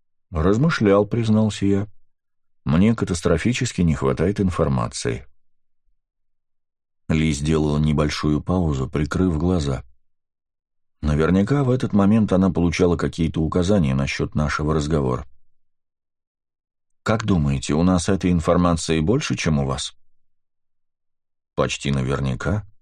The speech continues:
я пожал плечами. «Нельзя сравнивать ресурсы одного человека и целой страны». «А если мы с вами поделимся тем, что знаем?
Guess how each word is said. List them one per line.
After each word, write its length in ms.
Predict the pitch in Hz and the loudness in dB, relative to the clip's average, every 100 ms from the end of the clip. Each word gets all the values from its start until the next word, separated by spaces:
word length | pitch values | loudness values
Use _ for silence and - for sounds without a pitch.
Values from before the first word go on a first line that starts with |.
| _ | _
я 140 | 76 | -6
пожал 300 | 71 73 71 | -4 -4 -4
плечами. 560 | 67 87 82 - 60 62 - _ _ _ _ _ _ _ _ _ | -4 -4 -4 -6 -6 -10 -20 _ _ _ _ _ _ _ _ _
«Нельзя 440 | - 80 80 82 123 | -2 0 2 2 2
сравнивать 540 | - 131 113 98 85 | 2 2 4 4 2
ресурсы 480 | 82 87 95 87 - | 2 0 2 0 0
одного 400 | 73 69 78 85 | -2 0 0 0
человека 540 | - 71 71 82 82 | -2 -2 -2 -2 -2
и 40 | 69 | -4
целой 300 | - 73 76 | -4 -4 -4
страны». 440 | - - 82 62 - - - _ _ _ _ _ _ _ _ _ _ _ _ _ _ _ - | -4 -2 -2 -2 -8 -20 -20 _ _ _ _ _ _ _ _ _ _ _ _ _ _ _ -4
«А 120 | 85 | 0
если 300 | 104 120 117 | 0 0 2
мы 160 | 113 | 4
с 100 | 101 | 2
вами 260 | 98 101 95 | 2 4 4
поделимся 640 | 87 113 131 90 71 76 | 2 2 2 2 0 -4
тем, 240 | - 82 78 | -2 0 -2
что 240 | - 82 | -2 -2
знаем? 520 | 78 71 65 64 62 | 0 0 -2 -4 -8